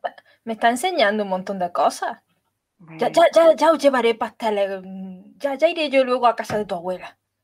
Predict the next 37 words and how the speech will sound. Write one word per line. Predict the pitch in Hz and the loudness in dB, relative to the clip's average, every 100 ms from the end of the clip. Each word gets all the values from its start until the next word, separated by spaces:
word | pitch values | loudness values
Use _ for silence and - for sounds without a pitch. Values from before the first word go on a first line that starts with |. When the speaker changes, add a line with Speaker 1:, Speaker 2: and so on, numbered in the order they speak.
| _ _ _ _ | _ _ _ _
Speaker 2:
Vale. | 175 165 165 170 _ _ _ _ _ _ _ - _ _ _ _ _ | -14 -14 -16 _ _ _ _ _ _ _ _ -20 _ _ _ _ _
Si | 240 | -8
te | 233 | -2
dice | 226 269 403 | -2 -4 -2
cualquier | 359 277 208 | -2 -2 -8
cosa | 196 196 180 | -8 -12 -12
que | 180 | -12
no | 175 | -12
deba | 180 180 170 | -10 -10 -10
o | |
lo | 160 | -14
que | 160 | -16
sea, | 170 - 277 | -18 -12 -10
lo | 349 180 | -8 -10
dices, | 165 165 165 - 214 | -10 -14 -16 -16 -18
¿eh? | 330 _ _ _ _ _ _ _ _ _ _ _ _ _ _ _ _ - _ | -18 _ _ _ _ _ _ _ _ _ _ _ _ _ _ _ _ -20 _
Speaker 1:
De | 220 | -8
verdad, | 185 156 156 165 240 | -8 -8 0 2 2
muchas | 208 214 | -2 -4
veces | 214 233 | -6 -4
te | 269 | 0
pones | 277 320 | 2 2
muy | 302 285 | 2 -2
rara | 185 185 185 | 0 -2 0
cuando | 202 196 190 | -2 -2 -4
te | 196 | -8
digo | 190 180 | -8 -8
que | 190 | -6
voy | 190 | -4
allí, | 170 165 190 262 | -6 -6 -4 0
¿eh? | 202 214 403 440 _ _ _ _ | 0 0 -2 -8 _ _ _ _
Speaker 2:
Ma-, | 196 196 196 185 | -20 -18 -18 -20
no, | - 233 294 | -18 -12 -10
no | 339 | -10
me | 330 349 | -10 -14
gusta | 349 311 - | -14 -16 -14
nada. | 233 170 - - | -14 -10 -10 -10